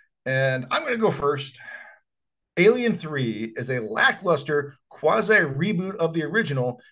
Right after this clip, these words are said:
which gives us nothing new and fails to build on the events of Aliens in any meaningful way. But hey, it's got great production values and one iconic shot.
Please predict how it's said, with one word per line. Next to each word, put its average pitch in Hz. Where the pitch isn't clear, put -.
which 135
gives 143
us 135
nothing 214
new 135
and 127
fails 160
to 160
build 151
on 135
the 127
events 139
of 135
Aliens 151
in 139
any 240
meaningful 233
way. 131
But 175
hey, 220
it's 131
got -
great 156
production 180
values 143
and 117
one 160
iconic 135
shot. 104